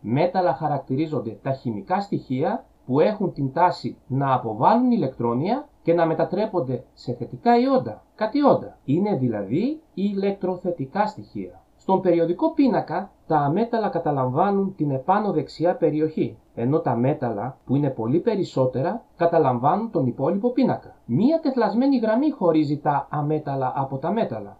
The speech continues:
Τα στοιχεία που βρίσκονται κοντά σε αυτή τη γραμμή χαρακτηρίζονται μεταλλοειδή και εμφανίζουν τόσο ιδιότητες μετάλλων όσο και αμετάλλων.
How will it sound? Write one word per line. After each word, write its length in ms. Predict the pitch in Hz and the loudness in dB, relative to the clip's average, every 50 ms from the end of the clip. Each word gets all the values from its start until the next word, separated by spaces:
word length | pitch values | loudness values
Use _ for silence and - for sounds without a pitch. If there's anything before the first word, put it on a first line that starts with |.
| _ _ _ | _ _ _
Τα 100 | 143 127 | -4 -4
στοιχεία 460 | - - 131 - - 196 214 214 214 | -4 -4 -6 -6 -4 -4 -4 -4 -4
που 120 | 190 156 | -4 -2
βρίσκονται 480 | 131 156 185 196 - - 156 127 120 117 | 0 0 0 0 0 -2 -4 -2 -4 -6
κοντά 460 | - - - 107 104 101 147 185 202 | -8 -8 -10 -10 -6 -2 0 0 0
σε 140 | - - 233 | 0 -2 -4
αυτή 160 | 214 - 196 | -6 -4 -6
τη 120 | 196 190 | -6 -4
γραμμή 460 | 151 143 123 113 117 135 180 233 294 - - _ | -2 -2 -2 -2 0 0 0 -2 -2 -6 -10 _
χαρακτηρίζονται 800 | _ - 175 165 151 147 - - - 135 165 190 185 185 147 156 | _ -2 0 2 2 2 0 -2 -2 -2 0 0 0 0 -2 0
μεταλλοειδή 840 | 143 131 127 120 117 110 101 95 98 95 104 113 160 208 247 277 - - _ _ | -2 -2 -2 -4 -4 -6 -6 -6 -6 -4 -2 -2 -2 -2 -2 -4 -8 -12 _ _
και 120 | - 165 | 0 0
εμφανίζουν 680 | 170 165 156 - 165 160 170 196 190 147 139 131 123 - | 2 2 0 0 -2 -2 0 0 0 0 0 -2 -2 2
τόσο 300 | 214 233 233 233 - 269 | 2 2 2 2 2 0
ιδιότητες 640 | 262 247 196 185 190 190 190 190 - - 165 135 | 0 0 -2 -4 -4 -4 -6 -6 -6 -6 -4 -4
μετάλλων 560 | 135 127 117 - 156 180 202 226 269 311 311 - - _ | -2 -4 -2 0 0 0 2 2 2 0 -2 -4 -8 _
όσο 320 | - 139 190 196 - 254 247 | 0 2 2 2 2 0 0
και 120 | - 240 | 0 0
αμετάλλων. 600 | 233 226 233 240 233 240 151 131 113 104 101 - | 0 0 0 0 2 2 2 2 0 -2 -6 -12